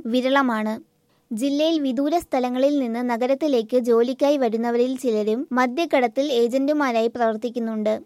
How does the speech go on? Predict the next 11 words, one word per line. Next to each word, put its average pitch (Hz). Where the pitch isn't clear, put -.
ടെക്നോപാർക്ക് 311
ഉൾപ്പെടെ 247
ധാരാളം 247
സ്ഥാപനങ്ങളുള്ള 247
നഗരത്തിൽ 220
അവിടേക്ക് 285
ജോലിക്ക് 277
വരുന്നതിന്റെ 247
കൂട്ടത്തിലാണ് 247
ആവശ്യക്കാർക്കുള്ള 247
കുപ്പിയും 233